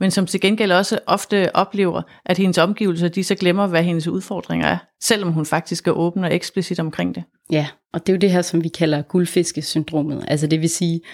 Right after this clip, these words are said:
Speaker 2: øh, med en reference til, til den her fortælling om, at guldfisk, de har så kort hukommelse, at det, de bare lige svømmer rundt i glasbowlen, og så har de glemt, hvad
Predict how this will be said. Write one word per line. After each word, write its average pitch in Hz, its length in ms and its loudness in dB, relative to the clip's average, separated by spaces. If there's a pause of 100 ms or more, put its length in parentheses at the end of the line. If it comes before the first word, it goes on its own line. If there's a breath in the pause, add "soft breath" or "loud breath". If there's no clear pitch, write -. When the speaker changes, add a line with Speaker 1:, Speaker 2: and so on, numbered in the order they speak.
(340 loud breath)
Speaker 2:
øh, 156 140 4
med 311 120 6
en 302 100 6
reference 160 540 2
til, 160 380 0
til - 180 -2
den 160 140 4
her 165 100 2
fortælling 160 480 0
om, 156 100 0
at 147 100 -6
guldfisk, 175 520 0
de 170 100 2
har 165 160 2
så - 140 -6
kort 170 260 0
hukommelse, 165 680 -2
at - 160 -6
det, 156 240 0 (400 loud breath)
de 165 180 -2
bare 165 220 2
lige 175 100 4
svømmer 170 240 4
rundt 170 180 2
i 151 80 -4
glasbowlen, 160 600 2
og 147 100 -2
så 180 80 0
har 160 100 2
de 160 60 0
glemt, 165 320 2
hvad 160 280 -2